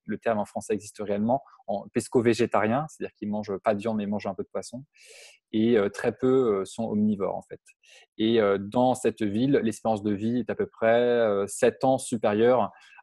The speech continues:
à l'espérance de vie de l'État de Californie. Donc, c'est-à-dire qu'ils se trouvent en Californie, mais ils ont une, une longévité, euh, bien supérieure, ainsi qu'une meilleure santé,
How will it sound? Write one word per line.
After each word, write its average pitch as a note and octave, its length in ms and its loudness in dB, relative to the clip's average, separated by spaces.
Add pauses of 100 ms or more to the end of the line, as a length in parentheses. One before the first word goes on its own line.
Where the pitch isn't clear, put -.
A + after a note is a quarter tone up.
à A#2 280 6
l'espérance A2 400 -2
de G#2+ 80 0
vie A2 520 0
de G#2 400 0
l'État A2+ 240 0
de - 60 -14
Californie. G2+ 540 -4 (240)
Donc, G2 120 -10
c'est-à-dire A#2 220 0
qu'ils - 140 -14
se - 40 -14
trouvent D3 140 0
en C#3 60 2
Californie, A#2 580 0
mais A2 140 2
ils A2 160 -2
ont A#2 200 -4 (220)
une, A#2+ 340 0
une A2 300 0
longévité, B2 800 0
euh, G2 100 2
bien A2+ 240 0
supérieure, A2+ 720 2 (400)
ainsi B2 400 0
qu'une G#2 300 -2
meilleure G#2+ 240 4
santé, - 420 -12